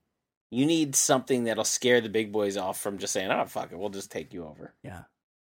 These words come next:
Speaker 1: And so that, that's why he's doing it. It, but if he's crazy enough to actually use them, then his country ceases to exist.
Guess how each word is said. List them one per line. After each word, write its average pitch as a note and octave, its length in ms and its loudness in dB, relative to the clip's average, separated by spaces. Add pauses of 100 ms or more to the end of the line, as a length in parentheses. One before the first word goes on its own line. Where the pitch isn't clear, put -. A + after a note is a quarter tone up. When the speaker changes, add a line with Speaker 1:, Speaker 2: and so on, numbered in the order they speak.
(540)
Speaker 1:
And A#2+ 160 0
so A#2 200 4
that, G#2 240 2 (180)
that's A#2+ 320 6
why G#2+ 240 2
he's G#2 180 -2
doing G2+ 280 -4
it. - 160 -12
It, E3 120 4
but C3+ 160 6
if D#3+ 320 8
he's F3 180 2
crazy D3 340 10
enough C3 160 4
to B2+ 60 6
actually A#2 280 4
use B3 240 8
them, B2+ 300 6
then C3 300 4 (600)
his B2+ 120 -4
country A#2+ 440 2
ceases A2 540 0
to G#2+ 180 -4
exist. G2 600 -2